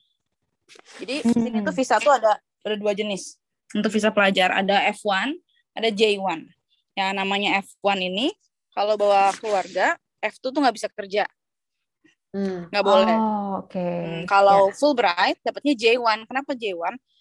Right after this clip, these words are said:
Speaker 1: Karena dia exchange jatuhnya. Jadi, eh, mungkin
Speaker 2: Oh.
Speaker 1: kelebihannya, karena Fulbright kan spesifik buat Amerika gitu.
Speaker 3: Hmm.
Speaker 2: Ya.
Speaker 1: Mereka memberikan berbagai macam seminar,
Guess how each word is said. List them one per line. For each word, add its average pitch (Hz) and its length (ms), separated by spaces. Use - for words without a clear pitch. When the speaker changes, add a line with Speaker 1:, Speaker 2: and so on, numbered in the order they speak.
Speaker 1:
Karena 240 300
dia 247 340
exchange 220 640
jatuhnya. 185 480
Jadi, 277 400
eh, 208 240
mungkin 214 320
Speaker 2:
Oh. 311 40
Speaker 1:
kelebihannya, 202 760
karena 320 160
Fulbright 262 320
kan 370 80
spesifik - 480
buat 226 240
Amerika 208 480
gitu. 180 200
Speaker 3:
Hmm. 190 240
Speaker 2:
Ya. 208 80
Speaker 1:
Mereka 226 560
memberikan 240 560
berbagai 208 560
macam 202 400
seminar, 269 880